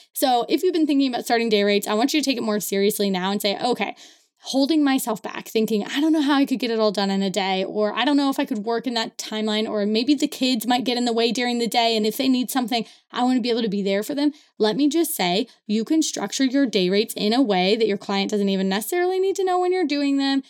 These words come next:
that you can have flexibility around the day so that you can deliver to the client, still quote unquote, "on time" to them, but you've given yourself a buffer time, okay? So that said,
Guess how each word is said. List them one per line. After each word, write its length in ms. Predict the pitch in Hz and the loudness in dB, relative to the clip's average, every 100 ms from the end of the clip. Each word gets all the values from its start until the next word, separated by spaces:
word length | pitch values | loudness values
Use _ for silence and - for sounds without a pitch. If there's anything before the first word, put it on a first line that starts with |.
| _ - | _ -4
that 180 | 220 - | -2 -2
you 600 | 208 185 240 285 330 381 - | -4 -4 -2 0 0 -2 -6
can 420 | 233 220 214 208 - | -4 -2 0 -2 -4
have 240 | - 202 196 | -4 -4 -4
flexibility 960 | - 214 208 - 214 175 208 320 254 196 | -6 -4 -4 -2 -2 0 2 2 2 0
around 280 | 185 180 190 | 0 -2 -2
the 80 | 180 | -2
day 400 | 196 190 240 285 - _ | 0 0 0 -2 -6 _
so 180 | - 233 | -2 0
that 200 | 214 196 | 2 0
you 300 | 208 214 269 | -2 -2 0
can 200 | - 294 | 2 0
deliver 320 | 247 214 208 | 2 0 0
to 100 | 214 | -2
the 80 | 196 | -4
client, 580 | - 196 180 208 269 - | -4 -2 0 2 0 -2
still 380 | - - 247 277 | -8 -4 0 0
quote 220 | 277 247 | 0 0
unquote, 300 | 226 226 208 | 0 2 0
"on 180 | - 208 | 0 -2
time" 300 | - 190 185 | -2 -2 -2
to 180 | 190 185 | -4 -2
them, 320 | 349 339 269 | 2 4 2
but 120 | 220 | 2
you've 180 | 214 196 | 0 -2
given 180 | 214 202 | 0 0
yourself 400 | 196 - 185 - | 0 0 -2 -4
a 40 | |
buffer 360 | 175 185 - 196 | -4 -4 -4 -6
time, 360 | - - - - | -6 -6 -6 -6
okay? 340 | - 220 226 277 - _ - | -4 0 0 0 -6 _ -6
So 300 | - 208 196 _ _ _ _ _ _ | -2 -2 -4 _ _ _ _ _ _
that 220 | - 269 - | -2 -2 -2
said, 280 | - - | -6 -6